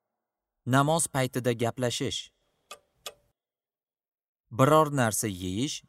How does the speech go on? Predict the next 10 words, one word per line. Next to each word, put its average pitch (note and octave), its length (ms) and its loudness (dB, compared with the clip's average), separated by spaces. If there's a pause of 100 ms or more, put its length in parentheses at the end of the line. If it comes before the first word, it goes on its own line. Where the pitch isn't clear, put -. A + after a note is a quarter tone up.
yoki A#2 420 -2 (140)
ichish. - 420 -10 (1900)
O'zi C#3+ 280 2
eshitadigan C#3 720 -2
darajada A2 440 -2
kulish, A2+ 420 -4 (220)
yonidagi C3 640 0
eshitadigan A#2+ 640 -2
qilib G2 240 -6
kulsa, A2 480 -6